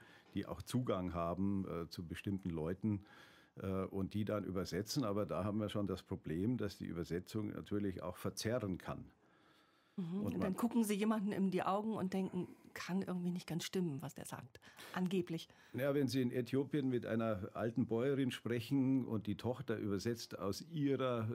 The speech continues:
Speaker 1: ähm, ethnischen Sprache ins Amharische und, äh, und der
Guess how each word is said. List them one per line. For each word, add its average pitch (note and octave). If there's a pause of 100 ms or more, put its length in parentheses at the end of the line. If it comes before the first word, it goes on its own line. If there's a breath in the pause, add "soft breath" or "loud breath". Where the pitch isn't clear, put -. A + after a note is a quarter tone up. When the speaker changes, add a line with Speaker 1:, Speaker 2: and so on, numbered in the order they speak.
Speaker 1:
ähm, G#2
ethnischen A#2+
Sprache G#2+
ins G#2
Amharische A#2+
und, F#2+ (680 loud breath)
äh, G2+ (160)
und A2
der G2